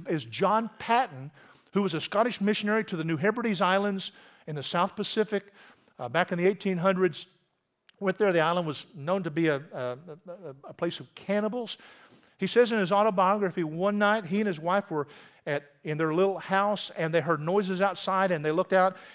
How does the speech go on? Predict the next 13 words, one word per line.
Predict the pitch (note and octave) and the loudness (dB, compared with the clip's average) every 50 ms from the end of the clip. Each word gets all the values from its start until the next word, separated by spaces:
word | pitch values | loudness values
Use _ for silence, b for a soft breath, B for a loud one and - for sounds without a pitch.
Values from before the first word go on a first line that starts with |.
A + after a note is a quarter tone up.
| B B - | B B -8
and | - D#3 D#3 | -6 -4 0
there | E3+ F#3 F#3 | 2 2 0
were, | E3+ E3 D#3+ D#3 D3 C#3 D3 D#3 - - | 0 0 -2 0 0 -2 -4 -8 -12 -6
um, | - C#3+ C#3+ C#3 C3 B2 B2 A#2+ - b b b b b b | -4 -2 -2 -2 -4 -8 -12 -16 -18 b b b b b b
there | - | -8
was | D#3 D3 | -6 -6
a | D#3 | -6
tr-, | - _ - - - - - - | -8 _ -18 -20 -20 -20 -18 -16
tribe | - - - F3+ E3+ G3 G#3+ A#3+ G#3 | -16 -10 -2 2 4 6 6 6 4
of | F3+ C3+ | 0 -2
hostile | - - G3 G3+ G#3+ - - - A#3+ A#3 | -2 -4 -2 -2 -2 -2 -4 -6 -6 -6
people | - - - G#3+ A3 - - A3 G3 | -6 -4 -2 -2 -2 0 2 2 2
with | D#3+ D#3 D3 B2+ | 2 2 0 -2